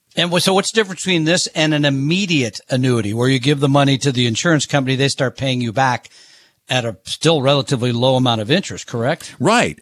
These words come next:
Speaker 2: A-, a-, an immediate annuity is very, very similar, but the difference is with the miga, you can get your money back. Once
Speaker 1: Oh, but
Speaker 2: you
Speaker 1: you have
Speaker 2: have
Speaker 1: to pay them.
Speaker 2: committed, once you have, well, but you, like, if you get a three-year miga,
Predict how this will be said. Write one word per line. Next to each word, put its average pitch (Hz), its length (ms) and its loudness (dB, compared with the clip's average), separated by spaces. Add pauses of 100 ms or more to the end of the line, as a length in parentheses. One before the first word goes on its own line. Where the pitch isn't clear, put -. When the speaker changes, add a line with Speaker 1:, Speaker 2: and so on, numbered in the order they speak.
Speaker 2:
A-, 156 60 2 (160)
a-, 208 380 -4
an 214 80 2
immediate 240 380 2
annuity 185 260 2
is 127 60 -4
very, 180 280 2
very 143 180 2
similar, 107 720 0 (160)
but 165 300 0
the 147 100 0
difference 135 580 -2
is 92 240 0
with 110 160 -2
the 113 60 0
miga, 151 380 2
you 127 120 0
can 101 220 -6
get 151 260 -2
your 120 100 2
money 98 240 0
back. 78 380 -4 (300)
Once 139 480 2
Speaker 1:
Oh, - 40 4
but 202 80 4
Speaker 2:
you 196 60 4
Speaker 1:
you 156 60 4
have 147 100 2
Speaker 2:
have 185 100 2
Speaker 1:
to 120 60 -12
pay 175 160 2
them. 170 100 4
Speaker 2:
committed, 110 300 0 (200)
once 160 340 2
you 185 120 4
have, 165 180 0
well, 151 240 2 (160)
but 170 160 -2
you, 185 200 -4
like, - 280 -6
if 175 160 -2
you 170 80 0
get 180 140 2
a 151 60 0
three-year 160 540 2
miga, 113 460 0